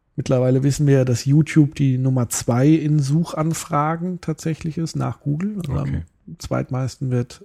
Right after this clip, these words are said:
Speaker 1: auf YouTube gesucht.
Speaker 2: Mhm.
Speaker 1: Und das wurde dann so ein großer Erfolg,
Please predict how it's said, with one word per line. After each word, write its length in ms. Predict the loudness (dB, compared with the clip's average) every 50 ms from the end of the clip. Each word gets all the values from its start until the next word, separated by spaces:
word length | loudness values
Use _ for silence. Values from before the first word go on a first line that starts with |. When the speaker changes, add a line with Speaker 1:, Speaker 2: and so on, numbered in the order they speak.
| -8
Speaker 1:
auf 200 | -6 -6 -4 -2
YouTube 320 | -4 -4 -4 -6 -10 -10 -10
gesucht. 380 | -10 -8 -8 -8 -10 -12 -10 -8
Speaker 2:
Mhm. 80 | -8 -8 -6 -8 -10 -10 -12 -12 -14 -16 -18 -20 -20 -20 -20 -20 _ _ _ _ _ _ _
Speaker 1:
Und 560 | 4 6 8 8 8 6 4 2 -2 -10 -14 _ _ _ _ _ _ _ _ _ _ _
das 240 | 4 4 4 4 6
wurde 260 | 6 6 8 6 6
dann 220 | 6 6 6 6 6
so 280 | 8 8 8 8 6
ein 260 | 4 4 4 4 4 4
großer 300 | 6 6 6 6 6 4
Erfolg, 560 | 4 2 2 2 2 2 2 2 0 -4